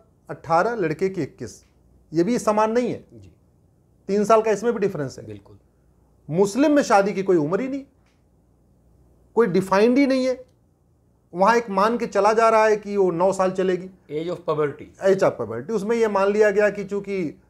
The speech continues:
Speaker 1: अ, प्रॉफिट मोहम्मद ने शादी किया था छः साल में आयशा से और तीन साल के बाद अपने घर लाए थे, तो आयशा को जब लाए थे अपने घर तो नौ साल की थी। वो रीति रिवाज आज तक चल रहा है।
Speaker 2: जी।
Speaker 1: हम इक्कीसवीं सदी में रह रहे हैं।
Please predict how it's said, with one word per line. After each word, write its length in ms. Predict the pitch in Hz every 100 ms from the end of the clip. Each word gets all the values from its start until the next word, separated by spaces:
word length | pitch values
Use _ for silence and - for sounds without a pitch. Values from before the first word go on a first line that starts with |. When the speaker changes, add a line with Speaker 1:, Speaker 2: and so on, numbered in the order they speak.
| _ _ _ _
Speaker 1:
अ, 120 | 131 139
प्रॉफिट 420 | 160 160 202 190
मोहम्मद 580 | 156 156 175 202 165 196
ने 80 |
शादी 340 | 190 170 156 185
किया 260 | 185 185
था 480 | 175 175 170 151 143 -
छः 140 | 175
साल 280 | 175 180 190
में 280 | 202 131 - -
आयशा 260 | 139 190
से 300 | 190 190 - - _ _ _ _ _ -
और 160 | 147 143
तीन 280 | 180 185
साल 200 | 190 180
के 100 | 170
बाद 200 | 160 165
अपने 240 | 160 160 170
घर 160 | 143
लाए 200 | 175 190
थे, 180 | 190 180 110 _ _ _ _ _
तो 120 | 156 156
आयशा 380 | 131 135 190
को 160 | 180 180
जब 160 | 165 156
लाए 220 | 160 196
थे 60 | 196
अपने 240 | 190 196
घर 140 | 180
तो 100 | 196
नौ 160 | 240 220
साल 180 | 156 123
की 100 | 120
थी। 220 | - 98 _ _ _ _ -
वो 180 | 156 277
रीति 260 | 277 208 233
रिवाज 220 | 214 185
आज 160 | 165
तक 80 | -
चल 200 | 135 110
रहा 160 | 87 -
है। 60 | _ _
Speaker 2:
जी। 140 | 95 - _ _ _ _ -
Speaker 1:
हम 180 | 185 185
इक्कीसवीं 460 | 185 196 196 240
सदी 260 | 226 190 196
में 100 | 185
रह 140 | 147
रहे 220 | 131 131
हैं। 260 | 123 120 196